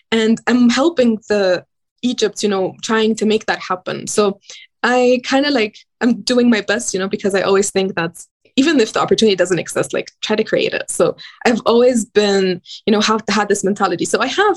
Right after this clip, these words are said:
for the past few years been trying to train myself, um, physically and mentally. So I did this analog mission,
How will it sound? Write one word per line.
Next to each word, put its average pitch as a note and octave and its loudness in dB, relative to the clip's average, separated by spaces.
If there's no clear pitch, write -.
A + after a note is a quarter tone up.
for A3+ 4
the A3 -2
past A3 -4
few G#3+ -2
years F#3+ -2
been G3+ 4
trying G#3 0
to G3 2
train G#3 0
myself, F#3 0
um, G3 -2
physically C4 2
and G#3+ 2
mentally. G#3+ 0
So F#3+ 0
I G#3 -2
did G#3 -2
this G3+ 0
analog A#3 2
mission, G#3 -2